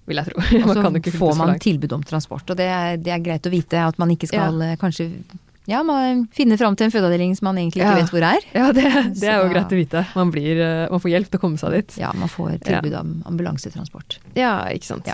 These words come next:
Speaker 1: Så det er jo ikke noen krise, det heller. Eller det er ikke noe man egentlig bør være så redd for.
Speaker 2: Nei, jeg tror ikke det, for jeg t-,
Speaker 1: Nei.
Speaker 2: det er nok relativt få
Speaker 1: Mm.
Speaker 2: som blir overflyttet. Men det har nok med den, den forberedtheten da,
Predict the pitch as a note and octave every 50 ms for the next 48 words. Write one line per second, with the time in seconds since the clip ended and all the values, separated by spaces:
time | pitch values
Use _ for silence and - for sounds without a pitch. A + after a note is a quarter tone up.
0 | - - - F#3+ F3 D#3+ D3+ D#3+ D#3 - E3 D#3+ D3+ D#3 - - - F#3+ F3+ E3
1 | D3 - - - - D3 D3 D3 C#3 D3 D#3+ - - D#3 E3 E3 D3+ - - E3+
2 | D#3+ D3+ C#3+ D3 C#3+ C#3+ D3 - - - - D#3 - D3+ D3+ D3 C#3 C#3 - D#3+
3 | C#3+ B2+ B2+ - - F3 - - - - - - - - - - F#3+ G#3 A3 G3+
4 | G3 G3+ - G#3 F#3 E3 E3 E3 G3 F3+ F#3 F#3+ F3+ F#3+ F3+ - - - - -
5 | G3+ F#3 F3+ F3+ F#3 E3 E3 F3 F#3 - _ - F3+ E3+ E3 D3 D#3+ D#3 - F#3+
6 | - - - - - F3+ E3 F#3+ F#3+ D#3+ - - - - - - G#3+ G3 F3 D3
7 | - - - - - F3 E3+ E3+ E3 E3 E3 D#3+ C#3+ D3+ D#3 - D3+ C3+ - C#3+
8 | - - F#3+ F#3+ F#3+ G3 G3 F#3+ F3 F3+ G3 G3 _ - F3 E3 D#3+ E3 D#3+ D#3
9 | D#3 D#3 D#3+ D#3+ E3 D#3+ _ _ - - - - - - - - - - - _
10 | - - G3 G3+ - - F3 E3 E3 F3+ F#3 F3+ - A3 G3 - - B3 B3+ A3+